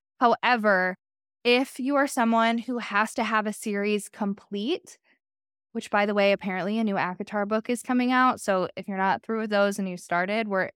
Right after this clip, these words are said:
in the same boat because we're waiting for more. But anyway, if you are someone who likes the series complete, there are so many things left.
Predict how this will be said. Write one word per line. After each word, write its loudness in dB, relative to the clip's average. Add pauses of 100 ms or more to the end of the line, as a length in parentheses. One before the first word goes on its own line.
in 0
the 0
same -2
boat 2
because -6
we're -4
waiting -2
for -8
more. 0
But 0 (540)
anyway, -2 (1300)
if 4
you 4
are 4
someone 4
who 4
likes 4
the -2
series 2
complete, 0
there 2
are 4
so 2 (100)
many 0 (460)
things 0 (340)
left. 0